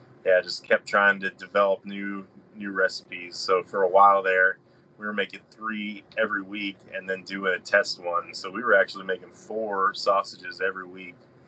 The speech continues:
you know, for probably, you know, six, seven, eight months, just try-, trying something new all the time. So,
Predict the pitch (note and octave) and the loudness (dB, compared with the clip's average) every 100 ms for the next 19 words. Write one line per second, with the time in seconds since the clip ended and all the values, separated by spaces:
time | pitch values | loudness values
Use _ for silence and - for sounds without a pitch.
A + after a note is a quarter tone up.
0 | _ _ _ F2 E2+ E2+ - F2 - F#2 | _ _ _ -10 -8 -8 -6 -6 0 0
1 | F2+ E2+ F2 E2+ - - - - - - | 0 -2 -8 -10 -14 -20 -20 -20 -20 -20
2 | - - - - - E2+ D#2 D#2 - - | -20 -20 -20 -20 -14 -6 -6 -6 -8 -8
3 | - - G2+ - - G2 F#2+ F#2 F#2+ F#2+ | -8 -6 -6 -8 2 2 2 -2 -10 0
4 | F#2 F#2 F2 - F2 - - G2 G2 - | 2 2 -2 -10 -10 -12 -4 2 2 0
5 | - F#2+ F#2+ F#2 - - G2 F#2+ F#2 F2+ | -4 -2 -2 -4 -12 -6 -6 -6 -12 -12
6 | F2 F2 F2 - E2+ E2 D#2+ - E2+ | -6 -6 -6 -4 -2 -2 -6 -14 -16